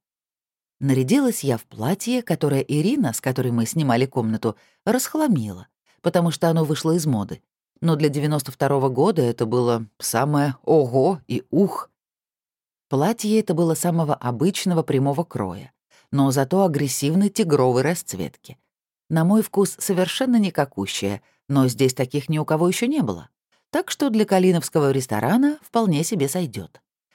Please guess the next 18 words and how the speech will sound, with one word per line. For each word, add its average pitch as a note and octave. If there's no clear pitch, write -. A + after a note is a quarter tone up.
Главное, D3
что C3
после C#3
того, C#3
как C3
я B2+
похудела B2+
и B2
помолодела, C#3
сидело F#3+
оно A3
на G3+
мне F3
изумительно. A#2+
Я G3+
сделала A#2+
красивую G#2+
прическу, F#3+